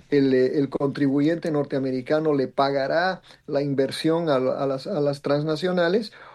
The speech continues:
o porque, ¿no?, se, eh, cobrarán, eh, lo que, lo, lo de su inversión en base a, al, al retorno sobre la inversión por, por, por la venta del, del petróleo. Entonces,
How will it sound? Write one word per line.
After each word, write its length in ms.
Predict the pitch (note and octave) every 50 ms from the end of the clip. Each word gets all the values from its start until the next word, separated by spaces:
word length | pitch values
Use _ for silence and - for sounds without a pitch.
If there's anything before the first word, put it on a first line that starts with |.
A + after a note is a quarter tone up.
| - - _ _
o 300 | - F3 F#3+ G3+ G3 -
porque, 560 | - E3+ E3 E3 D#3+ - D#3+ D#3+ E3+ F3+ - -
¿no?, 300 | G#3+ D3 D3+ E3 D#3 C#3
se, 260 | - - D3+ D3 C#3+ - - C4
eh, 220 | C#3+ C#3+ C3+ C3
cobrarán, 840 | - C#3+ C3+ C#3 C#3 C#3+ C#3+ D3 D#3 D#3+ E3+ E3 E3 D#3 - E3+ C#3 C#3
eh, 320 | D3+ C#3 C3 C3 B2+ -
lo 240 | - D3 C3+ C3+ C3
que, 240 | B2+ - C3+ B2+ -
lo, 260 | - C3+ C3 C3+ -
lo 140 | - C3+ C3+
de 140 | C3+ C3 B2+
su 100 | B2+ C#3
inversión 500 | C3+ C3 B2+ C3 B2+ B2 C#3+ D3+ D#3 D#3
en 160 | D3+ C#3 C3
base 360 | B2 B2+ C3+ C3+ - D3 C3
a, 160 | B2 B2+ C3 - - - - - - _
al, 220 | - C3 C3+ C#3 C#3
al 180 | - D3+ C3+
retorno 500 | B2 C3+ B2+ - - C#3+ C#3 C#3 C#3 C3+
sobre 280 | B2 - C3+ B2+ B2+ B2
la 80 | B2
inversión 640 | B2 B2 B2 C3 - - - - C#3 C3+ C#3 C#3 B2+
por, 320 | - C3+ C3 B2+ C3 C3 -
por, 340 | - - - C3+ C3+ C3+
por 220 | C#3 - C#3 C3 B2
la 100 | B2+ B2+
venta 320 | C#3 C#3+ C#3+ C#3+ D3 D3+
del, 160 | - C3+ C3+ -
del 180 | - B2 A#2
petróleo. 500 | - - G#3 A3 G#3+ A3+ G3+ D#3 C3 C#3
Entonces, 480 | D3 C#3+ F3 F3+ F3+ E3+ D#3+ F3+ D3+ -